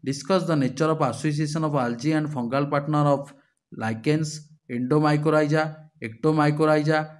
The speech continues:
Describe the host pathogen relationship of black stem rust of wheat,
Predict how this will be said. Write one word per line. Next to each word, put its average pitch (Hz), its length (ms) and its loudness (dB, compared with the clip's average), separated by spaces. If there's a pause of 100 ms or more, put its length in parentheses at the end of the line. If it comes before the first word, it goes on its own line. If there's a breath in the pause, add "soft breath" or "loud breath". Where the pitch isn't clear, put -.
(160)
Describe 160 500 -2
the 160 120 2
host 143 300 0
pathogen 143 560 0
relationship 147 680 0
of 127 180 0
black 131 280 0
stem 143 300 -2
rust 127 300 -2
of 143 180 -4
wheat, 147 300 -2